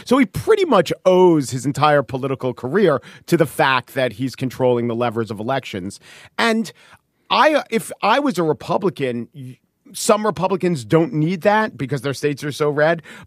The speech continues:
But that is one of the things, it's like why people criticize Roger Goodell. But they criticize him for doing things that upset everyone except the thirty-two owners of the N F L, his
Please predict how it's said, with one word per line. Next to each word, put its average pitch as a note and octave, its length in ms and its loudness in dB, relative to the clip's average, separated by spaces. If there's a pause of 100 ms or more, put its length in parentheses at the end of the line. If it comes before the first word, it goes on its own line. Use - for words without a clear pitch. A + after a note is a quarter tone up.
But G#3 220 2
that F3+ 280 -2
is G#3 140 0
one F#3 180 0
of E3 80 -4
the D3 80 -6
things, C3+ 540 -4 (240)
it's F3 160 -4
like E3 220 -4 (100)
why D#3+ 180 4
people F#3 420 -4
criticize C#3+ 680 0
Roger C3 420 0
Goodell. G#2+ 600 -6 (480)
But E3+ 260 0 (540)
they F3+ 160 4
criticize F#3 640 2
him C#3 220 -2 (160)
for C#3 160 -4
doing E3 240 0
things D3 400 -4
that B2+ 120 0
upset C3+ 420 -2
everyone A2+ 580 -4
except - 760 -8 (220)
the D#3+ 100 -4
thirty-two F3+ 580 0
owners E3 280 2
of D3 120 0
the D3+ 140 -4
N D3+ 140 -4
F C#3+ 160 -4
L, F3+ 260 -4
his D#3+ 220 -4